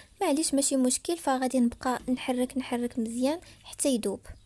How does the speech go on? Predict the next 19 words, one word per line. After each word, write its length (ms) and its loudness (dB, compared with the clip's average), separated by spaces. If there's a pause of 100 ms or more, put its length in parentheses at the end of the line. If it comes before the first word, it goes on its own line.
(1400)
اذا 180 2
من 220 4
بعد 160 6
ما 140 4
نتاكد 580 -2
بلي 180 0
الكراميل 540 0
داب 180 -2 (120)
كامل، 500 0
غادي 260 0
نضيف 280 0 (320)
ملعقه 680 2
كبيره 680 0 (100)
من 200 2
نشا 260 2
الذره، 360 -8 (1080)
وغادي 440 2
نحرك 440 -2
مزيان 460 0